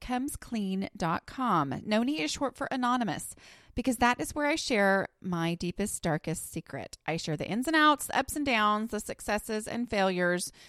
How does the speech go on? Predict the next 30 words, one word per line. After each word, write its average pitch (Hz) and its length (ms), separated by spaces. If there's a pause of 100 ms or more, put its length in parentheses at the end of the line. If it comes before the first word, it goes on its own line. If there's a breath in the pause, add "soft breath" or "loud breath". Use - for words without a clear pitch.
(800 loud breath)
and 180 240
successes 196 540
again 170 420
and 170 160
failures 165 320
again 160 380
of 269 240
my 220 240
never-ending 185 840 (400 loud breath)
deslobification 220 1120 (140)
process. - 600 (680)
As 220 80
I 214 120
figure 247 260
out 254 120
what 240 200
works 254 400 (380 loud breath)
to - 60
keep - 140
my 208 200
own 233 240
home 277 260
under 233 180
control, 226 720
I 185 420
share 214 580
cleaning 190 340
and 202 140
organizing 170 580
strategies 190 1040